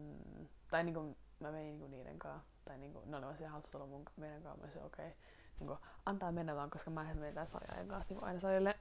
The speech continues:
<clears throat> Niin sit se vaan sanoi, että, niinku, että mä menen tän tyypin kanssa, että haluat sulla mukaan, mä olin siellä joo. Ää, niin sitten mentiin, <clears throat> oh my god, mulla on niin kova yskä. <clears throat> Okei, <laughs> jatkuu.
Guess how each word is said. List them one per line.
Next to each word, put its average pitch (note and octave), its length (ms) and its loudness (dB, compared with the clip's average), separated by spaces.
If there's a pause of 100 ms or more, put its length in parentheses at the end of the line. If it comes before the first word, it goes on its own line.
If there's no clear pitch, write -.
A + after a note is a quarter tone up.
(120)
<clears throat> A3 200 12
Niin E3+ 140 12
sit D#3 100 0
se E3 100 2
vaan E3 120 6
sanoi, E3+ 160 2
että, E3 80 2
niinku, E3 140 0
että E3 120 2
mä D#3+ 60 -2
menen E3 180 -2
tän E3+ 160 -2
tyypin F3+ 240 2
kanssa, F3 120 2
että F3 100 0
haluat E3+ 100 0
sulla F3+ 160 2
mukaan, F3 300 0
mä F3 40 0
olin F3 100 -2
siellä E3+ 180 2
joo. F3 280 4 (960)
Ää, E3+ 360 10 (420)
niin G#3+ 220 6
sitten F#3+ 280 8
mentiin, E3+ 300 2 (240)
<clears throat> G#3 680 12
oh G3+ 140 12
my F3+ 100 8
god, E3 140 6
mulla E3+ 160 4
on E3+ 80 4
niin E3 100 4
kova E3 180 6
yskä. E3 260 4 (1000)
<clears throat> - 1600 12
Okei, G#3 340 12 (340)
<laughs> G3+ 280 4
jatkuu. F3+ 500 10